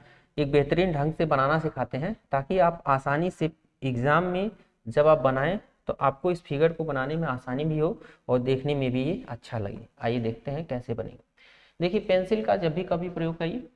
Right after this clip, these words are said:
तो pencils की नोक को अच्छा रखिए। नोक को अच्छा रखने के बाद देखिए <clears throat> क्या करिए, dotted lines figure, ये आपके दिमाग में इस figure को fit करना होगा। और क्या करना चाहिए, कैसे बनाए figures को, देखिए इसको सबसे पहला काम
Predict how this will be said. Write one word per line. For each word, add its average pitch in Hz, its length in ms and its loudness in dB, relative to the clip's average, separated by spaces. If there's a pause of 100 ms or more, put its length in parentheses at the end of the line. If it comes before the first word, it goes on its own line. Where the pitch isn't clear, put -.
(200)
तो 135 60 -6
pencils 139 420 -4 (1300)
की 147 60 2
नोक 165 320 0
को - 120 0
अच्छा 143 320 -4
रखिए। 160 360 0
नोक 156 260 0
को 170 60 0
अच्छा 165 240 0
रखने 165 260 -2
के 165 120 -4
बाद 165 160 0
देखिए 127 300 0 (200)
<clears throat> 165 100 6 (1080)
क्या 151 100 8
करिए, 180 200 0
dotted 147 360 6
lines 135 240 0
figure, 117 260 -2
ये 147 180 2
आपके 170 240 2
दिमाग 147 380 2
में 175 80 0
इस 165 60 -6
figure 151 300 -2
को 147 120 -14
fit 143 240 -6
करना 143 220 0
होगा। 131 240 -4 (640)
और 143 120 8
क्या 170 180 4
करना 170 300 0
चाहिए, 165 220 -2
कैसे 147 360 0 (120)
बनाए 143 260 2
figures 156 300 -2
को, 208 180 -8 (220)
देखिए 107 300 -6 (160)
इसको 165 220 -4
सबसे 185 280 -2
पहला 180 280 2
काम 185 260 -6